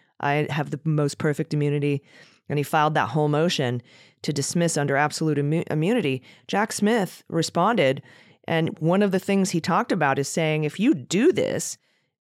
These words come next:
Supreme Court or court, if you, if you do this, then the president is a king,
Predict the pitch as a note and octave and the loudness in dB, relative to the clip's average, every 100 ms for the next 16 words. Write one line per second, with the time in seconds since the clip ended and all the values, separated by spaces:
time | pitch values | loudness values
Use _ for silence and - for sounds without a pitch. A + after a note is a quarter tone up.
0 | - - E3+ F3+ D3+ C#3+ - A#2+ - D3 | -10 -6 -4 0 0 0 0 0 2 0
1 | - - C3+ C3+ C3+ E3 G3+ G3+ - D3+ | 0 0 0 0 -2 0 0 0 -2 -2
2 | G#3+ G3 G3 E3 - D#3+ D3+ - D#3+ F#3+ | -2 0 2 2 0 -2 0 0 0 2
3 | A3 B3 B3+ - C#3 D3 | 2 2 0 -2 -2 -2